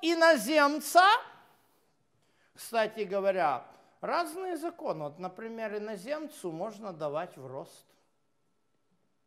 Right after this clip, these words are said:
А если ты уже пришелец или израх,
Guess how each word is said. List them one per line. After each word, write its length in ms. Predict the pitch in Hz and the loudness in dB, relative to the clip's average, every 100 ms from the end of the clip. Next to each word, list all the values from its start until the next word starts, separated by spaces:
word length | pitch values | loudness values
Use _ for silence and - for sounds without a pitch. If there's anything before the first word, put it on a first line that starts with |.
| _ _ _ _ _ _ _ _ _ _ | _ _ _ _ _ _ _ _ _ _
А 180 | 170 190 | -2 0
если 400 | 262 262 - 269 | 0 -4 -8 -12
ты 180 | - 277 | -6 -6
уже 240 | 254 269 | -4 -6
пришелец 920 | 269 269 254 - 247 196 180 180 - _ _ - | -8 -12 -10 -6 -4 -2 -6 -8 -20 _ _ -12
или 240 | 208 226 | -8 -6
израх, 420 | 220 226 330 415 | -6 -4 -4 -4